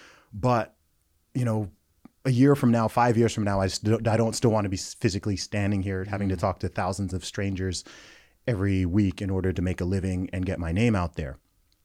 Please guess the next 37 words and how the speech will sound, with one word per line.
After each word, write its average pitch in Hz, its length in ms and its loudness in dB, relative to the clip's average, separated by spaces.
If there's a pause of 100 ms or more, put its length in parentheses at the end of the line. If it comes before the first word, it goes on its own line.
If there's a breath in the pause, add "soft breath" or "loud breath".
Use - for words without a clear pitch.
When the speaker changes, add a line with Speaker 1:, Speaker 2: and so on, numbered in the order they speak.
(320)
Speaker 1:
And 127 160 4
so 127 140 4
I 143 120 6
was 143 160 4
there, 117 220 4
you 101 80 2
know, 92 180 0
in 90 80 0
my 92 140 0
brain 95 280 0
thinking 87 260 -4
of 85 100 -2
all 90 100 -2
these 87 140 -2
different 87 260 -6
ideas. 85 400 -2 (300 loud breath)
As 135 140 2
I'm 139 120 8
doing 113 220 6
this, 98 160 0
I'm 98 100 0
scrolling 87 420 -4
through 82 120 -6
Twitter. 69 300 -12 (1160 soft breath)
I'm - 80 -14
scrolling 151 320 4
through 131 120 2
Twitter, 95 420 2 (240 loud breath)
and, 95 260 -2
um, 90 520 0 (360)
I, 120 240 -4
I 120 160 0
see 135 480 2 (120)
two 180 340 -2
different 127 380 -6
stories 85 580 -6 (600)
about 104 480 -2